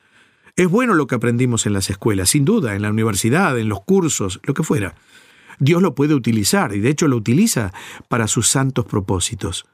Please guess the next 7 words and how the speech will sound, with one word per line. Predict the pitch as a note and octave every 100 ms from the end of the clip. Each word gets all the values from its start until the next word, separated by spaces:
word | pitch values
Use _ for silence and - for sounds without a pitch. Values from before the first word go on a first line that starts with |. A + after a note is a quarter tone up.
| _ _ _ _ -
Pero | D3 D3 C#3+ - -
nos | B2 B2
hace | D3 E3
falta | D3+ D3 - C3+
ese, | C3 D3 C3 - _ -
permítame, | A2 C3+ C3+ B2
posgrado | G2+ A#2+ G#2+ C#3+ B2 G#2+ A2+